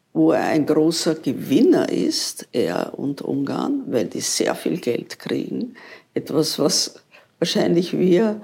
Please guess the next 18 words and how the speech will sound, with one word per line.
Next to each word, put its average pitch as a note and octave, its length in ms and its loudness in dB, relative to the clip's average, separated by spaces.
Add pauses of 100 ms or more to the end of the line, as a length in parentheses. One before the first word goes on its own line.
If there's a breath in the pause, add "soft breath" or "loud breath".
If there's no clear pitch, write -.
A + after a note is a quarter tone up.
(420 loud breath)
als, D#3 520 0
äh, D#3 180 2
Nettozahler D#3 1000 0
wirklich, E3 640 -2
uns D#3 280 -6
wirklich F3 440 0
ärgert, - 680 -2
ja. E3+ 340 -2 (640 loud breath)
Äh, - 20 0
also C#3 380 2
mich G3+ 260 4
ärgert E3 340 4
es E3+ 160 4
enorm. D3 580 4
<laughs> - 80 -12 (2500 loud breath)
Er B3 140 4
kriegt E4 280 6
Milliarden, B3 840 6